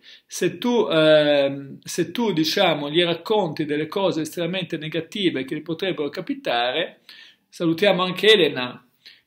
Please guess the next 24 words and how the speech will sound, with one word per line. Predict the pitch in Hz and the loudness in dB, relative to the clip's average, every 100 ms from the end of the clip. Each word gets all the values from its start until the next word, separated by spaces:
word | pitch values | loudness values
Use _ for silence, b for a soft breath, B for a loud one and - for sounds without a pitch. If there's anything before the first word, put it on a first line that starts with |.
| _ | _
eh, | - | -8
eh, | 180 175 165 156 156 160 156 - 175 165 - | -6 -4 -4 -4 -6 -6 -8 -8 -4 -4 0
eh, | 202 190 175 | 2 2 4
hai | 208 196 | 4 6
una | 180 175 | 4 0
buona | 170 208 202 165 | 2 4 4 2
possibilità | 160 185 214 208 254 - 175 143 139 | -2 -6 -4 -6 -6 -4 0 0 0
di, | 165 175 170 | -2 -4 -2
eh, | 160 147 139 139 | -2 0 0 -2
come | 185 202 | -4 -4
dire, | 160 175 180 175 151 - | 0 2 4 2 0 -2
iniziare | 160 185 214 - 165 160 180 156 | -4 -4 -6 -4 0 2 2 2
a, | 143 160 - B B B - | 2 0 -4 B B B -12
eh, | 170 151 | -8 -6
a | 170 | -4
seminare, | - - 208 233 165 127 127 131 143 139 - | -4 0 2 2 0 0 0 0 2 0 -2
eh, | 151 143 | -2 -2
del | 139 170 151 | 2 2 2
veleno, | 180 202 139 131 127 139 | 2 4 2 0 -6 -8
<laughs> | 139 | -6
diciamo, | 135 - 196 160 160 156 | -6 -2 -2 -2 -4 -4
nella | 160 151 | -4 -2
sua | 143 151 139 | -4 -4 -4
mente. | 123 123 - - 107 | -6 -10 -16 -16 -16